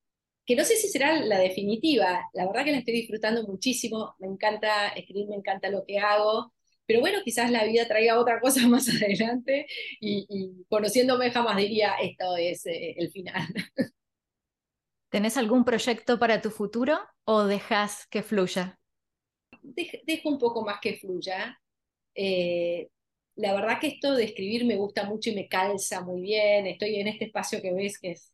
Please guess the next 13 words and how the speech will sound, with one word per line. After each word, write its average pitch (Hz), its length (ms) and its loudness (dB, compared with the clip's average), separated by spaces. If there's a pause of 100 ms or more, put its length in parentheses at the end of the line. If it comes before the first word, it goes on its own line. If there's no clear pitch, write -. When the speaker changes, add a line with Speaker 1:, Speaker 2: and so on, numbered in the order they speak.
Speaker 1:
que 180 80 -6
es 160 60 -8
mi 190 100 -2
escritorio, 202 560 -4
muchas 226 540 0
horas 202 200 0
al 190 160 -2
día, 202 420 -4 (340)
que - 80 0
lo 190 100 4
disfruto 220 760 -2 (360)
mucho. 220 800 2 (300)
Eh, 170 800 -2